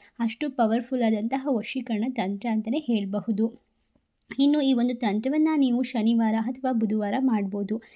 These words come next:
ಈ ಒಂದು ತಂತ್ರವನ್ನ ಮಾಡೋದಕ್ಕೆ ನೀವು ಸೂಕ್ತವಾದ ಸಮಯ ಅಂದ್ರೆ, ಬೆಳಿಗ್ಗೆ ಎದ್ದ ತಕ್ಷಣ ಮುಖವನ್ನ ತೊಳೆದು ಸ್ನಾನವನ್ನ ಮಾಡಿ, ನಿಮ್ಮ ದೇವ್ರಿಗೆ, ಮನೆ ದೇವ್ರಿಗೆ ದೀಪವನ್ನ ಹಚ್ಚಿಟ್ಟು ಈ ಒಂದು ತಂತ್ರವನ್ನ ಮಾಡಬಹುದು.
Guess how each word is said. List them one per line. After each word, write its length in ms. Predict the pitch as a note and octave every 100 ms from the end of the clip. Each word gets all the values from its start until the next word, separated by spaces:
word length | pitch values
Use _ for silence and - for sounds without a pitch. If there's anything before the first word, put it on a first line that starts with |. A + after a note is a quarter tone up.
| - -
ಈ 40 |
ಒಂದು 260 | C4+ C4 C4+
ತಂತ್ರವನ್ನ 480 | A#3 G#3+ B3+ D4 D4+
ಮಾಡೋದಕ್ಕೆ 640 | D4+ A3+ G#3 G#3+ A#3 A#3+
ನೀವು 220 | A#3+ A#3 A#3+
ಸೂಕ್ತವಾದ 500 | - B3+ - C#4 A3+
ಸಮಯ 400 | A3+ G#3 G#3 G#3+
ಅಂದ್ರೆ, 200 | A#3+ C#4
ಬೆಳಿಗ್ಗೆ 280 | A#3 G#3
ಎದ್ದ 160 | G#3 F#3+
ತಕ್ಷಣ 380 | C4+ A#3+ - A#3 A3+ - - -
ಮುಖವನ್ನ 340 | A#3 A#3+ A#3+ A#3 A3+
ತೊಳೆದು 240 | A3+ A#3+
ಸ್ನಾನವನ್ನ 520 | D#4 B3+ G#3+ A3 A3 G#3+
ಮಾಡಿ, 300 | A3 C4 D#4
ನಿಮ್ಮ 200 | C4 A#3 G3+
ದೇವ್ರಿಗೆ, 440 | G#3 A#3+ C#4 B3
ಮನೆ 260 | A3+ F#3+ A3
ದೇವ್ರಿಗೆ 460 | B3 A#3+ A#3+ B3 G3+
ದೀಪವನ್ನ 400 | A3+ C4+ A#3+ A3
ಹಚ್ಚಿಟ್ಟು 420 | G#3 G#3 D#4 E4
ಈ 140 | C4
ಒಂದು 220 | A#3+ G#3 A3+
ತಂತ್ರವನ್ನ 440 | G3+ G#3+ A3+ G#3
ಮಾಡಬಹುದು. 720 | D4 C4+ A3 G3 G#3 G3 A3